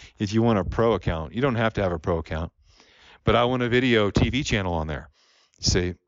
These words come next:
so that I paid for the pro account, and I support what they're trying to do because, uh, even though that Ga-, Philadelphia shooter had a Gab account, um, it doesn't mean that everybody on there is bad. People are censored. I mean, doctors are, y-, you know, all over,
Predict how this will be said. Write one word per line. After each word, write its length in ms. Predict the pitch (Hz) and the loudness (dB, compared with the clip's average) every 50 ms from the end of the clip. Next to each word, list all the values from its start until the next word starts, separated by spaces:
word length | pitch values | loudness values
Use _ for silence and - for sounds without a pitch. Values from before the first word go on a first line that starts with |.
| _ | _
so 180 | - - 104 95 | -8 -6 -4 -2
that 120 | 87 92 | 0 0
I 60 | 87 | 0
paid 240 | 87 - 117 101 92 | 2 2 2 0 2
for 80 | - 110 | 2 0
the 80 | 110 | 0
pro 260 | 104 - 127 127 135 123 | 2 2 2 2 2 0
account, 260 | 101 - 95 87 82 | -2 -4 -8 -8 -6
and 100 | 87 95 | -4 -4
I 60 | 104 | -4
support 360 | 110 - - - - 104 95 85 | -4 -4 -4 -2 -2 0 0 0
what 120 | 87 87 | -2 -2
they're 120 | - 90 | -2 -4
trying 380 | 85 - - 90 87 85 78 73 | -2 -4 -6 -6 -6 -6 -8 -6
to 100 | 82 85 | -2 -2
do 140 | 92 110 113 - - - - - - _ _ | -2 -2 -2 -6 -14 -20 -20 -20 -20 _ _
because, 580 | - 95 85 - 104 92 87 85 85 85 - | -4 -4 0 0 2 2 2 0 -2 -4 -8
uh, 360 | - - - 98 92 92 90 90 - - - | -10 -8 -6 -4 -4 -4 -4 -6 -8 -14 -4
even 240 | - 120 120 123 131 | 0 2 4 4 4
though 120 | 131 123 | 4 4
that 180 | 117 117 117 110 | 4 2 2 2
Ga-, 180 | 104 113 117 - - - | 2 0 0 0 -2 -10
Philadelphia 720 | - - 131 123 123 117 107 110 104 107 104 - 131 117 101 | -4 0 4 4 4 4 2 0 0 0 0 0 0 -2 -2
shooter 340 | - - 110 110 117 123 107 | -2 -2 -2 -2 0 0 0
had 180 | 110 117 107 | 0 0 0
a 40 | 98 | 0
Gab 260 | 87 98 92 95 98 | -2 -2 -2 -2 -2
account, 420 | 110 110 - 139 131 131 135 - - - - - - - - - - _ _ | -2 -4 -4 -4 -4 -4 -2 -4 -4 -4 -4 -10 -20 -20 -20 -20 -20 _ _
um, 540 | - 95 95 90 87 87 85 85 90 92 - _ _ _ _ - | -8 -6 -4 -4 -4 -4 -4 -6 -6 -8 -10 _ _ _ _ -8
it 160 | - 117 113 110 | -4 -2 0 2
doesn't 340 | 127 123 123 127 127 120 | 2 2 2 2 0 0
mean 220 | 117 110 113 117 120 | 0 2 2 2 2
that 140 | 117 110 98 | 2 2 2
everybody 420 | 101 107 117 110 110 113 107 104 | 4 2 2 2 2 2 2 2
on 120 | 104 98 98 | 2 0 0
there 120 | 98 92 | 0 -2
is 120 | 87 80 73 | -2 -4 -4
bad. 580 | - - 90 98 117 113 95 87 90 85 - - - - - _ | -4 -2 0 2 2 2 0 -2 -4 -8 -10 -16 -18 -20 -8 _
People 280 | - 139 131 - 131 123 | -2 0 2 2 2 4
are 80 | 110 | 2
censored. 520 | 107 - 123 127 170 - - 92 73 69 - - - - - _ | 2 0 -2 -2 -2 -4 -6 -8 -8 -8 -12 -18 -20 -20 -14 _
I 60 | 104 | -2
mean, 140 | 107 104 98 | -2 -2 0
doctors 600 | 92 110 95 101 113 117 - 165 135 120 107 - | 0 0 0 0 -2 -2 0 0 0 0 0 0
are, 280 | 107 98 92 87 85 - _ _ _ - - - - _ - - - _ - | 0 2 2 0 -2 -6 _ _ _ -20 -20 -20 -20 _ -18 -18 -18 _ -6
y-, 160 | 107 113 98 | -4 -2 0
you 180 | 92 98 107 | 0 2 2
know, 120 | 104 95 92 | 2 2 2
all 320 | - 104 110 117 113 107 | 2 2 2 2 2 2
over, 420 | 110 113 135 185 208 143 87 80 | 2 2 2 2 0 -2 -8 -10